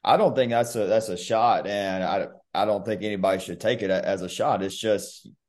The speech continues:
right now, y'all are the standard for track and field in the Sun Conference, period. I mean, that's not a, that's not an opinionated question. Right now, y'all are the standard. And so, yes, it is awesome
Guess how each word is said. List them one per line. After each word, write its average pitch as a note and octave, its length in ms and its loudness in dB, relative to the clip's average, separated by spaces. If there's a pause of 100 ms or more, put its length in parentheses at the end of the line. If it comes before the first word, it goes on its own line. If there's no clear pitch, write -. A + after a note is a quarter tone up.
(120)
right G2+ 300 0
now, A2+ 240 0
y'all A#2+ 280 4
are A#2 160 4
the A2 100 -6
standard G#2+ 560 -4
for G2 260 -6
track F#2+ 300 -2
and A#2 120 -4
field G2 300 -2
in F#2+ 160 -6
the F#2 80 -6
Sun G2 260 -6
Conference, G2 400 -6
period. F#2+ 400 -6
I F2 40 -2
mean, F2+ 120 -6
that's F2 240 -6
not F#2+ 280 -4
a, F2+ 400 -2 (200)
that's G2 120 -8
not G#2 140 2
an F2 120 -4
opinionated G#2+ 540 -4
question. A#2 400 -2
Right G2 220 0
now, G#2+ 140 -2
y'all G#2 240 2
are G#2 140 4
the F#2 100 -6
standard. G2+ 480 -6
And F#2 160 -6
so, G#2 120 -2
yes, A2 340 0
it G#2 180 -4
is G#2+ 260 -2
awesome A2 460 0